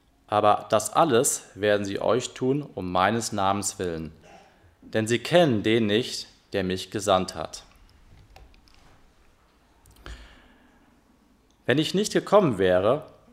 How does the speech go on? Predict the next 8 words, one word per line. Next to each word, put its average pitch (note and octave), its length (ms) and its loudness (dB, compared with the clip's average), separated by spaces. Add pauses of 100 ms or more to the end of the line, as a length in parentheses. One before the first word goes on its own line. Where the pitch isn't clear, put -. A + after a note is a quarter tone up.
und A2+ 200 -4
hätte C3+ 200 -4
es - 200 -6
ihnen A2 160 -6
gesagt, F#2+ 560 0 (720)
so - 220 -4
hätten C3+ 340 0
sie G#2+ 300 -4